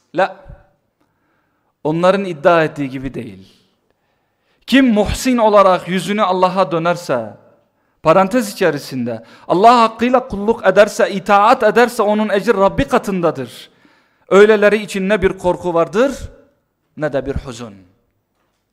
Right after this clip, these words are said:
Şimdi baştan alalım. Terkibi iyi anlarsak ayet inşallah daha iyi idrak edilir. Olay şu, Nasraniler çıktı, Yahudiler çıktı, dediler ki cennet bizim.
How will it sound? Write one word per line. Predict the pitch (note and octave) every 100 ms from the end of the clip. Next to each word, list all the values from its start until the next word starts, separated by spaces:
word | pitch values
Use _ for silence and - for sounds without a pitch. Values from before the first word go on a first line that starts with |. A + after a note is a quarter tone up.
| _ _ _ _ _ _ _ _
Şimdi | - C4 C4+ C4 B3 - _ _ _
baştan | G3+ G3+ B3+
alalım. | G3+ D3 A2+ A2 _ _ _ _ - _ _
Terkibi | G3 F#3+ F#3+ A3 G#3 B3+ D4+ C#4+ _ _ _ _
iyi | G#3+ B3+
anlarsak | A#3 A#3 B3+ - A#3+ -
ayet | G#3 G#3
inşallah | G3+ F3+ F3+ F#3 F3+
daha | F3 F3
iyi | D#3
idrak | C3 C3 B2
edilir. | A#2+ A2+ A2+ - _ _ _
Olay | - A3+ C#4
şu, | A3 A3+ C3 G2+ _ _ _ _
Nasraniler | G#3 A#3 B3 B3 B3 A#3+ A#3+
çıktı, | A#3+ - - B3 C#4+ C#4+ _ -
Yahudiler | A3+ B3+ A#3 B3 A#3+
çıktı, | A#3+ A#3 - B3+
dediler | B3 A#3+ A#3+ C#4 B3
ki | A3 E3
cennet | B3 B3+ C4 D#4+ D#4+ - - _ _ _ _
bizim. | - D3+ C3 G#2+